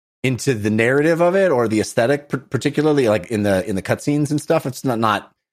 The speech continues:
I'm not an anime guy either. You know, it, it, it definitely not a game for, that was made with me in mind, and that's fine.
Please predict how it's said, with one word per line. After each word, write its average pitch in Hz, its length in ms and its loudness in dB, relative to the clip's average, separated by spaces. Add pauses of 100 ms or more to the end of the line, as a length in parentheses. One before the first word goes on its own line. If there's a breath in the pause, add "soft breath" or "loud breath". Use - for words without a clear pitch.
(140)
I'm 127 80 0
not 131 140 2
an 123 40 -2
anime 120 320 0
guy 113 300 2
either. 110 400 0
You 101 100 -2
know, 92 140 -2
it, 123 240 -4 (280 loud breath)
it, 156 220 -4
it 160 220 -2
definitely 220 260 0
not 151 140 0
a - 20 -4
game 123 160 -2
for, 117 160 -6 (120)
that 107 200 -2
was 98 140 -4
made 101 340 -2
with 101 140 -4
me 107 240 -2
in 101 120 -6
mind, - 460 -10
and 123 160 -4
that's 190 160 -2
fine. 78 460 -4